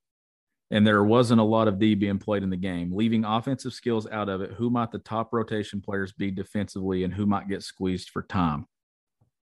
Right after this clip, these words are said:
I, I mentioned Jacob Toppin earlier. If he commits to being that one through four defender that can play those, defend those spots, there's value there. I think Xavier showed you that he's gonna be a pest on the basketball.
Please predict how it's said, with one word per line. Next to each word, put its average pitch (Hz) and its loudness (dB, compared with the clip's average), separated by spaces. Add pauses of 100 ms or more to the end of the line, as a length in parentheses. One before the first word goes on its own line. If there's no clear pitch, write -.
I, - -16 (720)
I 98 -2
mentioned 113 4
Jacob 110 2
Toppin 107 0
earlier. 107 4
If 101 -4
he 127 0 (140)
commits 120 -2
to 113 -8
being 113 0
that 110 -2
one 113 -2
through 117 -4
four 117 -4
defender 117 -4
that 98 -8
can 98 -8
play 117 -2
those, 113 -2 (160)
defend 117 0
those 117 2
spots, 120 -4 (420)
there's 104 -2
value 101 0
there. 78 -8 (340)
I 101 0
think 113 2
Xavier 113 4
showed 110 -2
you 110 0
that 104 -4
he's 104 -4
gonna 104 -2
be 98 -2
a 92 -2
pest 113 -4
on 98 -2
the 92 -4
basketball. 98 -6